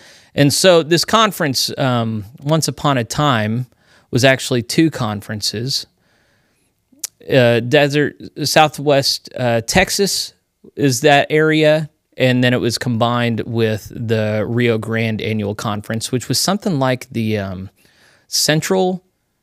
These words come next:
Jurisdiction. If you remember any of your history, that used to be a conference just for black people. Well, the Rio Grande Conference was just for Hispanic people, but it was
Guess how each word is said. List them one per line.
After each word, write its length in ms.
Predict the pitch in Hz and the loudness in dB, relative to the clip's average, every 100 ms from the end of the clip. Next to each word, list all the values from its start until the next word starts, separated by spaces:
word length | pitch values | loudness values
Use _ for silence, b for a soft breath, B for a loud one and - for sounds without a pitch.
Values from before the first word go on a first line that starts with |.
| - | -10
Jurisdiction. 1000 | 127 135 160 147 - 156 - - 185 185 180 | 0 2 2 0 -2 -4 -2 -2 -2 -4 -4
If 220 | 127 - | -4 0
you 180 | 139 135 | 2 2
remember 340 | 127 143 139 | 2 2 2
any 220 | 135 131 123 | 2 2 0
of 100 | 107 | -2
your 120 | 107 | -2
history, 440 | 139 139 - 143 | 0 -2 0 2
that 120 | 131 110 | 2 0
used 180 | 123 | -4
to 60 | 131 | -2
be 100 | 120 | -2
a 60 | 110 | -2
conference 440 | 120 120 120 117 | -4 -2 -4 -2
just 180 | 120 - | -4 -4
for 100 | 110 | -4
black 380 | 113 123 139 - | 0 0 0 -4
people. 400 | 139 135 135 - B B B | -4 0 -2 -4 B B B
Well, 260 | 131 131 | 4 4
the 500 | 123 123 117 113 101 110 | 2 2 2 2 0 0
Rio 340 | 123 156 139 | 2 4 4
Grande 420 | 113 123 143 143 | 2 0 0 0
Conference 480 | 117 117 110 117 113 | -2 -4 -4 -6 -6
was 140 | 120 104 | -4 -2
just 220 | 123 - | -2 -2
for 120 | 113 | -6
Hispanic 520 | 117 - 135 131 92 | -4 -4 -2 -2 -2
people, 240 | - 107 113 | -6 -4 -2
but 160 | 120 | -2
it 80 | 110 | -2
was 220 | 117 - | -4 -8